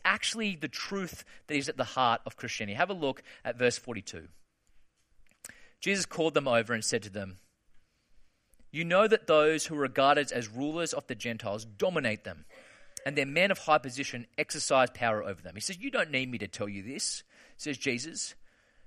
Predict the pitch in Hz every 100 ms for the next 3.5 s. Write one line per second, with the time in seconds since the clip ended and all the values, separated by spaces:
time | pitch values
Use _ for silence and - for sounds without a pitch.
0 | - _ _ 175 285 285 196 151 135 131
1 | 120 113 131 107 95 110 156 220 120 220
2 | - 214 208 165 160 165 139 117 117 143
3 | 202 143 110 - -